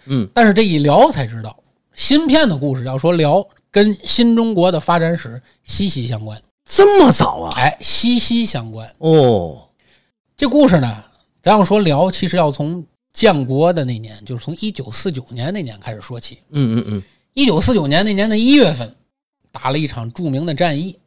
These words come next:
Speaker 2: 这老孙肯定一提战役，
Speaker 1: 哎，那是。
Speaker 2: 哎，淮海战役。
Speaker 1: 哦。
Speaker 2: 哎，粟裕大将，是吧？
Speaker 1: 是。
Speaker 2: 哎，这个淮海战役打赢了之后呢，首先对于我们而言，基本上当时和国民政府就是划江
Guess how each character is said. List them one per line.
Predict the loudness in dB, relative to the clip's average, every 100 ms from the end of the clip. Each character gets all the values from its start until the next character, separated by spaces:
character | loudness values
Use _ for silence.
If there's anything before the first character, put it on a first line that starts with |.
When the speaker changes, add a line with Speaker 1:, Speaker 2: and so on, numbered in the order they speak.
| _
Speaker 2:
这 | -16
老 | -12
孙 | -6 -4
肯 | -4
定 | -8
一 | -10
提 | -8 -2
战 | 2 2
役， | 2
Speaker 1:
哎， |
那 | 2
是。 | 4
Speaker 2:
哎， | 4 4 0 -4 -8 -16 -16 -20 _
淮 | -12 -2 0 0
海 | -4 -8
战 | -8
役。 | -8 -12 -4
Speaker 1:
哦。 | -2 -2 -4 _
Speaker 2:
哎， | -6 -6
粟 | -6 -4 -4
裕 | -4
大 | -6
将， | -14 -16
是 | -6
吧？ | -2
Speaker 1:
是。 | 2 0
Speaker 2:
哎， | 0 -4 -4 _ _ _ _ _ _ _ _
这 | 0
个 | 4 4 4
淮 | 4
海 | 4 2
战 | 0 2
役 | 0 0 -2 -6 -10
打 | -6 -4
赢 | -2
了 | -4
之 | -4
后 | -4 -6
呢， | -10 -16 _ _ _ _ _ _
首 | -12 -2
先 | 0 0 -4
对 | -8 -6
于 |
我 | -4 -6
们 | -4 -2
而 | -2
言， | -6 -10 -10
基 | -6
本 | -6 -6
上 | -8
当 | -2 0 0
时 | -4 -8
和 | -8 -8
国 | -6
民 | -4
政 | -4 -8
府 | -12 -14
就 | -14
是 | -14 -20
划 | -10 -6
江 | -6 -8